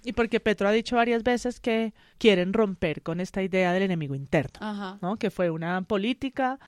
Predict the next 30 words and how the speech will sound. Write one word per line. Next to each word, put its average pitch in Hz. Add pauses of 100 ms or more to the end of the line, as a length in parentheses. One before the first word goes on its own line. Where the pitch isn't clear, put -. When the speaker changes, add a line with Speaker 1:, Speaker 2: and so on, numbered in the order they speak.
(140)
Speaker 1:
que 208
en 180
el 175
gobierno 165
de 196
Uribe 226
y 220
que 175
con 160
esta 151
línea 190
también 190
un 151
poco 175
internacional 175
del 151
terrorismo 214
Speaker 2:
Sí, 220
sí, 196
sí. 202
Speaker 1:
se 147
desplegó 185 (360)
también 190
mediáticamente. 214 (400)
Entonces, 190
claro, 226
hablar 196
del 208
carácter 185
político, 170